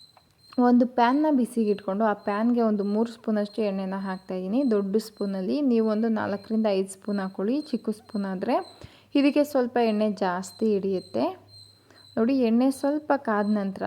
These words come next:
ನೋಡಿ, ಎಣ್ಣೆ ಸ್ವಲ್ಪ ಕಾದ ನಂತರ ಇಲ್ಲಿ ಕಸೂರಿ ಮೇಥಿನ ಹಾಕ್ತಾಯಿದ್ದೀನಿ ಕ್ರಷ್ ಮಾಡಿ ಕೈಯಲ್ಲೇ.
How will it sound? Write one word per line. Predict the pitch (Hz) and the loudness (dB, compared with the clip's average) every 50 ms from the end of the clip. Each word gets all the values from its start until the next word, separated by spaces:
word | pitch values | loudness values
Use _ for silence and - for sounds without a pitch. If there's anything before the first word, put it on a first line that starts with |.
| - | -2
ನೋಡಿ, | 247 247 233 214 208 233 294 349 - - - - _ _ - | 0 0 0 0 0 -2 -2 -4 -8 -14 -20 -20 _ _ -2
ಎಣ್ಣೆ | 208 214 226 247 277 | 0 2 4 4 2
ಸ್ವಲ್ಪ | 285 - - 277 254 226 - 226 | 2 0 0 0 0 0 -2 -4
ಕಾದ | 226 - 208 196 202 226 | -4 -2 -2 -2 0 2
ನಂತರ | 247 247 240 220 202 190 190 190 | 4 4 4 2 0 -2 -4 -4
ಇಲ್ಲಿ | 185 185 185 196 214 254 269 | -2 -2 -2 -2 -2 -4 -2
ಕಸೂರಿ | - 240 214 - - 233 220 226 | -2 -4 -4 -2 -2 0 0 2
ಮೇಥಿನ | 220 214 202 202 - 202 208 | 2 0 0 -2 -4 -4 -4
ಹಾಕ್ತಾಯಿದ್ದೀನಿ | 208 190 190 185 - - - 190 190 190 196 190 196 190 | -4 -4 -4 -6 -8 -4 -2 -2 0 0 -2 -2 -4 -6
ಕ್ರಷ್ | 196 - 196 190 196 - - | -4 -4 -6 -6 -6 -8 -6
ಮಾಡಿ | 202 196 190 196 196 | -6 -4 -2 -4 -4
ಕೈಯಲ್ಲೇ. | 196 196 190 190 185 185 202 202 202 202 240 330 415 - | -2 -2 -2 -2 0 0 0 -2 0 0 0 -2 -2 -4